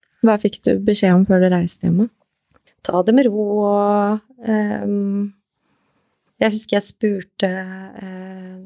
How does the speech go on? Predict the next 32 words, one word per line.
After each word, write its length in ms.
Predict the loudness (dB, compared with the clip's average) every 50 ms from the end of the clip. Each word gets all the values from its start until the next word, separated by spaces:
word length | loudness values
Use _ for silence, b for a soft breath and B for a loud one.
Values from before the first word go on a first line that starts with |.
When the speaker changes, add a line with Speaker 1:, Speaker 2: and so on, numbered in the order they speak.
| -20 -8 -2
Speaker 2:
nevrokirurgen 600 | 0 0 2 2 0 0 0 -2 -2 0 0 2 2
i 80 | 0
etterkant 380 | 0 -2 -4 -4 -4 -4 -2 _
hvor 100 | 0 2
lang 180 | 4 2 2
tid 440 | 0 -2 -4 -4 -2 -2 -2 -4 -6 -20 _ _ -8
kommer 160 | -2 0 0 2
det 60 | 2
her 80 | 0 0
til 140 | -2 -4
å 40 | -6
ta. 420 | -4 0 0 2 2 0 0 -4 -8 _ -6
Eh, 240 | -4 -2 -2 -2 0
da 160 | 0 2 2
var 100 | 2 2
det 140 | 0 0 -2 _ _ _ b b b b b b b b
min, 420 | 2 4 4 4 4 2 2 0 -2 -6 -10 -16 -16 -20 -12 -4
min, 480 | 0 2 4 4 4 4 2 2 2 2
eh, 240 | 4 4 4 2 0 -2 _ _ _ _ _ _ _ _ _ _ _ _ _ 0
mitt 440 | 2 2 2 2 -2 _ _ -14 -8 -4
på 60 | -2 0
en 80 | 0
måte 440 | 0 0 -2 -2 -2 0 2 2 2
mål, 400 | 2 4 4 4 4 4 4 2
da, 100 | 2 2 2
eller 180 | 2 2 2 0
der 760 | 0 -2 -6 -6 -8 -8 -8 -8 -8 -12 -8 -2 0 0 2 2
jeg 100 | 0 0
kunne 200 | 0 -2 -2 -2
på 60 | -2 -2
en 80 | -2 -2
måte 500 | -2 0 2 2 2 2 2 0 -2